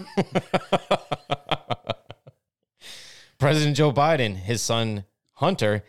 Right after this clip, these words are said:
and members of the first family arrived back at, a White, at the White House, uh, mired in controversy on Tuesday after cocaine found by Secret Service agents sparked an evacuation and hazmat situation.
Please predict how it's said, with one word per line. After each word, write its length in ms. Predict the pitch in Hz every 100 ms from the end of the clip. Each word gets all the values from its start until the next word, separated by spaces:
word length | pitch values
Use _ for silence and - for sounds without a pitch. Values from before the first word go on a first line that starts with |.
| -
and 160 | 101 107
members 340 | 110 117 104
of 200 | - 101
the 80 | 101
first 300 | - 117 -
family 280 | 127 131 110
arrived 340 | 101 101 104
back 240 | 107 104 104
at, 60 |
a 40 | 98
White, 260 | 101 107
at 160 | 107 110
the 60 | 101
White 220 | 104 101
House, 320 | 107 117 - - _ _ _ _ -
uh, 320 | 101 95 95 90
mired 460 | 110 113 110 101 - -
in 320 | 113 110 101
controversy 880 | - 143 131 98 98 98 - 107 110
on 240 | 104 98
Tuesday 600 | - 160 196 107 98 110 -
after 220 | 98 101
cocaine 540 | - 113 - 156 170
found 260 | - 110 104
by 160 | 107
Secret 400 | 101 - 131 110
Service 560 | - 165 190 101 107 - _ _ _
agents 340 | 110 107 151 -
sparked 400 | - 107 113 -
an 140 | 107 101
evacuation 840 | 98 92 - 98 92 101 110 110 _ _ -
and 140 | 101
hazmat 420 | 95 98 98 101 -
situation. 720 | 90 95 123 170 - 76